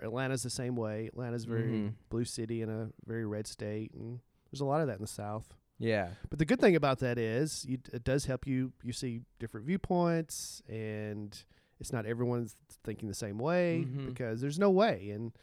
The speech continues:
Speaker 1: uh, where I'm gonna assume in L A, pretty much ninety-nine percent are anti-Trump and probably have the same liberal viewpoints.
Speaker 2: Is there
Speaker 1: Comics that I'm talking about.
Speaker 2: Yeah,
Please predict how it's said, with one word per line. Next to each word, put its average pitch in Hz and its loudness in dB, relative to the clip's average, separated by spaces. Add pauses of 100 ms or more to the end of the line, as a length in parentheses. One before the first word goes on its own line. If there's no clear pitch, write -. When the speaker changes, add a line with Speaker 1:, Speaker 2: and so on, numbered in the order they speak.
(540)
Speaker 1:
uh, 110 -2 (460)
where 139 4
I'm 139 4
gonna 139 2
assume 226 4
in 214 6
L 151 4
A, 143 2 (840)
pretty 135 -2
much 143 0
ninety-nine 123 -2
percent 120 -6 (220)
are - -8
anti-Trump 127 -2
and 113 -2 (240)
probably 120 -4
have 110 -2
the 104 -8
same 110 -4 (280)
liberal 113 -2
viewpoints. 135 -2
Speaker 2:
Is 123 -4
there 139 4
Speaker 1:
Comics 139 -2
that 123 -8
I'm 113 -8
talking 113 0
about. 139 8
Speaker 2:
Yeah, 98 2